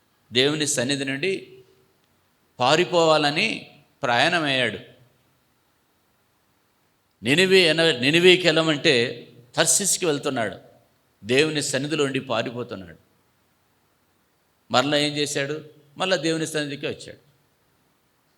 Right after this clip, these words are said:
"ఎల్లు,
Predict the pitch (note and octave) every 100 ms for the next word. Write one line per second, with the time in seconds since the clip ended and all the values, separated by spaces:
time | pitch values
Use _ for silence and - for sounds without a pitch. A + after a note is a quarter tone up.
0 | _ _ _ _ _ _ _ _ _ _
1 | _ _ _ _ - D3 G3 G#3+ B2 -
2 | -